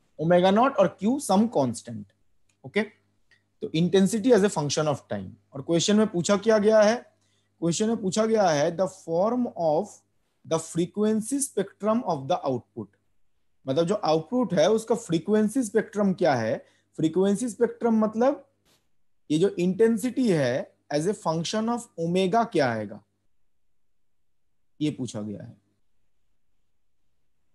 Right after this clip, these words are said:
डिफरेंशियल इक्वेशन सॉल्व करेंगे तो intensity as a function of time मिलेगा,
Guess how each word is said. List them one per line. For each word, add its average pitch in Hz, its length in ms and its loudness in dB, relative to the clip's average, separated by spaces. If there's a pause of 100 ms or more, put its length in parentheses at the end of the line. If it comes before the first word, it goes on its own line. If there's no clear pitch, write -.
डिफरेंशियल 175 520 4
इक्वेशन 226 380 4
सॉल्व 180 300 4
करेंगे 220 480 2
तो 247 180 0
intensity 202 540 0
as 220 160 2
a 233 60 -2
function 202 380 -4
of 214 160 -8
time 185 220 0
मिलेगा, 165 640 -2